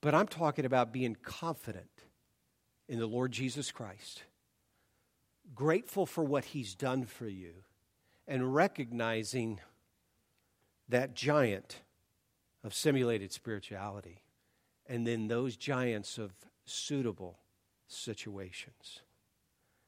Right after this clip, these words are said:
I was on the mission field some years ago, and a missionary came, and he brought me something. It's in my office today, and it, it was made out of a local wood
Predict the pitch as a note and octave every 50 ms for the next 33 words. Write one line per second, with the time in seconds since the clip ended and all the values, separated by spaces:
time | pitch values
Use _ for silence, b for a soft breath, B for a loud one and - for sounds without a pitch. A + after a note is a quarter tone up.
0 | _ _ _ _ _ _ _ - A#2 A#2 A2 G#2 A2 B2 A#2+ A#2 A2 G#2+ A#2+ A#2+
1 | - - B2+ A2 - - A2+ A2 G#2 G2+ - - - A#2 A2+ A2 G#2+ A2 A2 G#2+
2 | F#2+ G2 G2 F2+ F2 F2 F2 E2+ E2+ - _ _ _ _ - _ _ _ _ _
3 | _ _ _ _ _ _ _ _ _ _ _ _ _ _ _ _ _ _ _ -
4 | - _ _ _ _ _ _ _ _ _ _ _ _ _ _ _ _ _ _ _
5 | _ _ _ _ _ _ _ _ _ _ - E3 E3 D#3 D3 D#3+ E3 D#3+ - -
6 | D3+ C3+ C3 B2 A#2+ A#2 A2 - - - C#3 B2+ A#2+ A#2+ B2 B2+ B2+ B B B
7 | B B B B B B B B B _ _ _ _ _ _ _ _ _ _ _
8 | _ C3 B2+ B2+ C#3 C#3 - C#3 D3 D3 D3+ - C3+ A2+ - - C3+ G#2+ - -
9 | A2+ A2 A#2+ - - C#3+ C3 A#2 A2 A2+ A2 A#2 A#2 - - A2+ - - - G2+
10 | A2+ A#2 A2 G2+ F#2+ F2 F2 G2 G#2 - - - - D3+ A#2 G#2 F#2+ A#2 A#2+ A#2
11 | A2+ A2 G#2+ G2+ G2+ G2 F#2+ G2+ G2 G2 G2+ G#2+ A2 A2 - A2+ G#2+ F#2+ G2 A2
12 | A2 G2